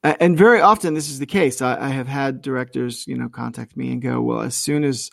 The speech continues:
I got your script, I knew how I was gonna do this. So I really am excited about doing the play." On the other hand, you could have a theater go, "We have no idea how with our budget we could do that." And, and we're not talking about,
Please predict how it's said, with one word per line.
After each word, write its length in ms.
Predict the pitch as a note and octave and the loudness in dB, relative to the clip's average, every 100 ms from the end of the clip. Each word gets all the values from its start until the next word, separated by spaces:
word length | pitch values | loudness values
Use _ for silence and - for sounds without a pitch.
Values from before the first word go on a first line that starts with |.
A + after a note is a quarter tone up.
| - | -6
I 80 | B2 | -2
got 220 | A#2+ B2+ | 0 -2
your 80 | B2+ | -4
script, 320 | - A#2 - | -6 -6 -4
I 80 | - | -4
knew 200 | B2 B2 | -2 -4
how 260 | - A#1+ | -4 -4
I 40 | B1 | -4
was 200 | B1+ A#1+ | -6 -10
gonna 220 | A1 A1 | -12 -14
do 220 | - - - | -12 -12 -14
this. 280 | - - _ _ _ _ _ | -18 -20 _ _ _ _ _
So 320 | - A2+ A2 | -10 -8 -4
I 60 | A#2+ | 2
really 360 | C3+ C3+ B2+ | 6 8 8
am 160 | B2+ A#2+ | 6 2
excited 360 | - A#2+ A#2 A2+ | -2 -4 -4 -4
about 180 | A2+ | -8
doing 220 | A2+ A2 A#2 | -8 -8 -8
the 60 | |
play." 340 | - C3+ G#2+ - - - - B2 | -2 0 0 -8 -20 -20 -6 2
On 100 | C3+ | 6
the 100 | A3+ | 6
other 180 | C4+ | 8
hand, 280 | F#3+ D#3+ F3 | 8 6 4
you 80 | E3 | 2
could 140 | D#3+ | 2
have 120 | D3 C#3+ | 2 2
a 60 | |
theater 300 | D3+ C#3+ C#3+ | 0 2 2
go, 180 | C#3+ B2+ | 0 0
"We 160 | C3+ C#3+ | 0 -2
have 240 | C3 A#2+ | -6 -6
no 260 | C3 C3 B2 | -2 0 0
idea 440 | A#2+ A#2+ A#2 A#2+ | 0 0 0 -2
how 280 | A#2 A#2+ A#2+ | -4 0 0
with 160 | A#2+ | 0
our 140 | A2+ A#2 | -2 -2
budget 440 | A#2 A2+ A#2+ - _ _ | -4 -6 -8 -10 _ _
we 200 | A#2+ A#2 | -4 -4
could 200 | - A2+ | -4 -8
do 120 | - | -10
that." 200 | - - - _ _ _ _ _ _ _ _ _ _ | -10 -18 -20 _ _ _ _ _ _ _ _ _ _
And, 220 | F3+ G#3 - | 4 4 4
and 240 | A3+ A#3 | 4 6
we're 100 | C4+ C#4+ | 6 6
not 220 | B3+ - | 4 4
talking 380 | F#3+ F#3+ G3 F3+ | -2 -2 -4 -4
about, 320 | E3+ D#3 | -4 -4